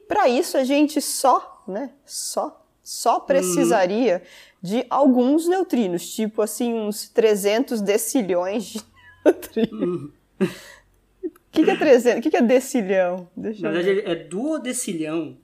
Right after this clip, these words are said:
Speaker 1: É duo?
Speaker 2: É, ah, não, é de-, é, não, é decilhon, decilhon.
Speaker 1: Decilhão.
Speaker 2: É, ele falou que ele não sabia esse número,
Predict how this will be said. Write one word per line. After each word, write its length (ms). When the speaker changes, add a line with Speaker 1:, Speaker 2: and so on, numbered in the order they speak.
Speaker 1:
É 80
duo? 280
Speaker 2:
É, 140
ah, 80
não, 120
é 40
de-, 180
é, 80
não, 220
é 80
decilhon, 760
decilhon. 480
Speaker 1:
Decilhão. 340
Speaker 2:
É, 840
ele 140
falou 160
que 80
ele 80
não 100
sabia 320
esse 140
número, 360